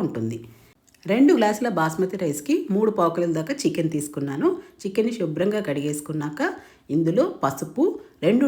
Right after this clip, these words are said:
టేబుల్ స్పూన్ దాకా కారం పొడి, ఒక టేబుల్ స్పూన్ ధనియాల పొడి, అలాగే ఒక టేబుల్ స్పూన్ చికెన్ మసాలా, మూడు టేబుల్ స్పూన్ దాకా పెరుగుని వేసేసుకోవాలి. అప్పటికప్పుడు నూరుకున్న ఫ్రెష్ అల్లం వెల్లుల్లి పేస్ట్ వేసుకోండి,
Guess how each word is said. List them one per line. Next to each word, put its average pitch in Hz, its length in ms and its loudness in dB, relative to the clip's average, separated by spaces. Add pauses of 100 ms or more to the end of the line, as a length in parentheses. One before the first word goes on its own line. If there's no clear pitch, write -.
టేబుల్ 156 340 4
స్పూన్ 156 260 -2
దాకా 147 260 -6
కారం 147 360 -2
పొడి, 196 160 0 (340)
ఒక 208 180 -6
టేబుల్ 156 340 2
స్పూన్ 160 300 -2
ధనియాల 143 420 -2
పొడి, 185 200 0 (440)
అలాగే 143 380 -2
ఒక - 160 -8
టేబుల్ 151 300 0
స్పూన్ 302 320 -2
చికెన్ 147 320 -2
మసాలా, 160 380 -2 (560)
మూడు 302 180 6 (100)
టేబుల్ 156 320 4
స్పూన్ 147 260 -4
దాకా 131 180 -6 (140)
పెరుగుని 180 340 4
వేసేసుకోవాలి. 113 720 -4 (160)
అప్పటికప్పుడు 226 720 0 (160)
నూరుకున్న 185 440 4 (120)
ఫ్రెష్ 180 240 0 (140)
అల్లం 156 240 0
వెల్లుల్లి 151 340 0
పేస్ట్ 156 260 0
వేసుకోండి, 135 480 -4